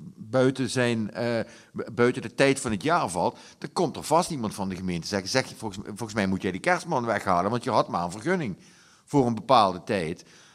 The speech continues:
Ja, en als die ondernemer dan zegt, "Ja, wacht eens even, maar de buitendienst heeft meegeholpen met die kerstman rechtop zetten, dus ik dacht dat het mocht." Dus dat is een combinatie van, van die twee, eh, vragen, eh, van die ene vraag die eigenlijk nog open staat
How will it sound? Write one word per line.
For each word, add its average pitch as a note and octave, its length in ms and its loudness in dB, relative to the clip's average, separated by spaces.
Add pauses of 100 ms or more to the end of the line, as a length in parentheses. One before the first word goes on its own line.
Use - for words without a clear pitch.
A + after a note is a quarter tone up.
(140)
Ja, D3+ 200 10
en D3+ 60 4
als B2+ 140 4
die D#3+ 100 -4
ondernemer C#3 440 2
dan A#2+ 120 -2
zegt, A#2+ 260 0
"Ja, C#3+ 180 6
wacht E3+ 180 6
eens - 120 -6
even, A2+ 260 2
maar B2+ 100 2
de A2+ 80 2
buitendienst D#3 580 4
heeft B2+ 220 -2
meegeholpen A#2+ 560 4
met A2+ 140 2
die G2+ 80 -6
kerstman D#3+ 480 2
rechtop A2 360 2
zetten, G2 340 2
dus C3 140 2
ik C3+ 180 0
dacht B2+ 220 6
dat G#2+ 140 -2
het G2 120 -8
mocht." E3+ 380 0 (360)
Dus A#2+ 140 -8
dat C#3+ 120 4
is C#3 80 0
een A#2+ 100 -4
combinatie C3+ 880 2
van, B2 380 -2 (160)
van A#2 220 0
die A2 160 -6
twee, C3+ 380 2
eh, G2 140 -6
vragen, D#3+ 540 0 (420)
eh, A2 120 -2 (340)
van - 140 -2
die A2+ 100 2
ene F#3 240 4
vraag B2+ 260 2
die C3 100 -6
eigenlijk G#2 300 -6
nog G#2+ 100 -4
open C#3+ 180 -6
staat C#3 440 -4